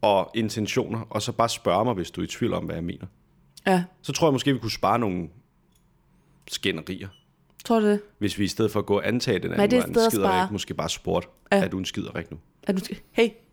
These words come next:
Speaker 1: Hey.
Speaker 2: Hey.
Speaker 1: Vi kan lave en lille badge, du kan holde op,
Speaker 2: Er du,
Speaker 1: hvor der står,
Speaker 2: øh,
Speaker 1: "Er du en skiderik?"
Speaker 2: er du en
Speaker 1: Og så kan jeg
Speaker 2: skiderik?
Speaker 1: sige, "Nej, det er jeg ikke." Men nu bliver jeg nødt til at træffe en executive decision, fordi, øh, vi er ved at være short on time.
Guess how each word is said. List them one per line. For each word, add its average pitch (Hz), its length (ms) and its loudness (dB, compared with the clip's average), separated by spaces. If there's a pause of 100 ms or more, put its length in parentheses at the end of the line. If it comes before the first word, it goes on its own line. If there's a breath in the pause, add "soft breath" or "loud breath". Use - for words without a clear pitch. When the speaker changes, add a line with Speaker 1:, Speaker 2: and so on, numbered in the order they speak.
(140)
Speaker 1:
Hey. 123 220 2 (100)
Speaker 2:
Hey. 240 260 4
Speaker 1:
Vi 123 80 2
kan 135 120 4
lave 147 120 6
en 156 60 4
lille 147 140 4
badge, 139 460 2
du 127 80 -2
kan 107 120 -2
holde 104 220 4
op, 107 120 2
Speaker 2:
Er - 40 2
du, 240 140 -2
Speaker 1:
hvor 262 80 4
der 247 180 6
står, 202 100 6
Speaker 2:
øh, 185 80 2
Speaker 1:
"Er 180 60 2
du 123 80 2
en 120 80 2
skiderik?" - 480 -4 (720 loud breath)
Speaker 2:
er - 60 -4
du 208 60 4
en 233 60 2
Speaker 1:
Og - 80 -4
så - 20 2 (100)
kan - 140 2
jeg 233 80 2
Speaker 2:
skiderik? - 0 -
Speaker 1:
sige, - 200 -2
"Nej, 95 200 -2
det - 100 0
er 98 40 4
jeg 95 80 4
ikke." 101 120 -4 (220 loud breath)
Men 147 140 8
nu 185 200 12
bliver 214 180 12
jeg 196 120 12
nødt 202 140 10
til 202 80 6
at 202 60 10
træffe 180 300 6
en 196 40 4
executive 180 600 4 (160)
decision, 175 520 4
fordi, 160 440 4
øh, 123 640 8 (1400 soft breath)
vi 160 80 6
er 165 40 6
ved 165 100 8
at 165 140 8
være 139 180 8
short 143 340 6
on 123 160 2
time. 120 340 2